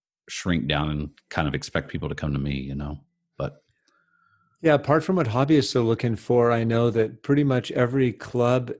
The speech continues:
Speaker 2: convention, and other bonsai event in the country is looking for workshop material. And it sounds like the stuff you're growing is gonna be perfect for
Speaker 1: Right.
Speaker 2: workshops. And so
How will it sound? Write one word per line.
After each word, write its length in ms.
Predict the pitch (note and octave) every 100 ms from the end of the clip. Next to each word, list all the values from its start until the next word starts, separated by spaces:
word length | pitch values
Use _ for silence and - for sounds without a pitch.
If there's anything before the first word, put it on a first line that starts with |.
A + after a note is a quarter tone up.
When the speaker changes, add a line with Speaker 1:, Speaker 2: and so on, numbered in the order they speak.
| _ _ _
Speaker 2:
convention, 760 | - A#2+ F#2+ G#2+ A#2 - A#2 G#2+
and 160 | G2+
other 260 | A2 A2+ A2
bonsai 380 | F2+ A2 - A2
event 300 | G2+ G#2+ G2+
in 60 |
the 80 | G2
country 400 | F#2+ A#2 A2+ -
is 100 | F2
looking 220 | G2 G2 G2
for 140 | F#2+
workshop 500 | E2 G#2+ G#2 F#2+ E2+
material. 500 | F#2 F2 F#2 F2 D#2+
And 60 | F2+
it 60 | -
sounds 240 | B2+ A2+
like 160 | G2+ -
the 80 |
stuff 320 | F2+ G#2+ G2 -
you're 80 |
growing 320 | F2+ G2 G2 F#2+
is 100 | -
gonna 160 | G2
be 120 | F2
perfect 600 | F2 - C3+ C3+ F#2 E2 _ _
for 340 | - G2+ F#2+ F#2+
Speaker 1:
Right. 140 | D2+
Speaker 2:
workshops. 640 | D#3+ G3+ - G#2+ D#2+ - G2
And 120 | F2+
so 280 | G2 F#2